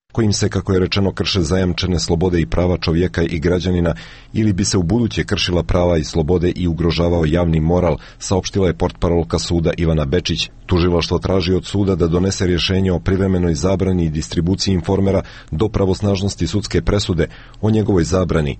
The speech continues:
Vanja Ćalović je pozdravila odluku tužilaštva, ali je ocijenila zakašnjelom,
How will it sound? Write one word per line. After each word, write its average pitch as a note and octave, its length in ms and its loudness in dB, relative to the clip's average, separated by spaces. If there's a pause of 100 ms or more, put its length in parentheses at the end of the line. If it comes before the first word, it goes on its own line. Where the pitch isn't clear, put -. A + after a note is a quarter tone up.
Vanja F2 320 0
Ćalović E2+ 500 0
je D2+ 100 0
pozdravila F#2 520 2
odluku E2 340 0
tužilaštva, G2 580 0 (220)
ali G2+ 160 0
je G#2 80 4
ocijenila F#2+ 480 2
zakašnjelom, E2+ 640 0